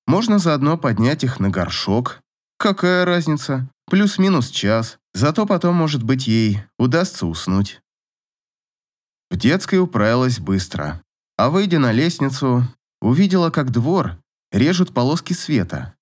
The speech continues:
Послышались мужские голоса. Затем звук отъезжающего автомобиля. Катя спустилась вниз и вышла на террасу, с которой на второй и третий этажи вела белая винтовая лестница.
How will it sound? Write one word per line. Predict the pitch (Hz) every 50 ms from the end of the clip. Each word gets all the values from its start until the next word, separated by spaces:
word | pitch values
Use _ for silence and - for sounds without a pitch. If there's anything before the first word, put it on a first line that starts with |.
| _ _ _ _ _ -
Послышались | - 117 127 - 156 170 208 202 - 117 92 87 - 98
мужские | 104 110 - - - 175 165 143
голоса. | - 98 87 82 85 - - 87 98 107 104 113 - _ _ _ _ _ _ _
Затем | - 92 135 143 143 - 196 202 196
звук | 160 160 165 170 -
отъезжающего | 165 123 - 117 107 - 127 147 170 - - 110 101
автомобиля. | 98 - - 95 95 87 80 87 87 92 104 123 139 139 - _ _ _ _ _ _ _
Катя | - 127 131 180 - -
спустилась | 123 - - 98 98 - - 131 143 160 165 - -
вниз | 156 170 165 117 87 - - - - _ _ _ _ -
и | 87 95
вышла | 82 104 143 190 190 - - 78 73 73 - - _ -
на | 95 117
террасу, | 120 - 160 143 101 76 - - - 101 - - _ _ _ _ _
с | - -
которой | - 113 107 - 123 120 117
на | 117 117
второй | - - 117 110 113 110
и | 104
третий | - 120 117 113 104 - 95
этажи | 90 90 92 92 127 165
вела | 156 143 110 107 104 95
белая | 80 98 113 135 156 165 170
винтовая | 160 156 127 113 92 90 90 92 104 120
лестница. | 131 147 147 123 117 - 80 76 - - - - -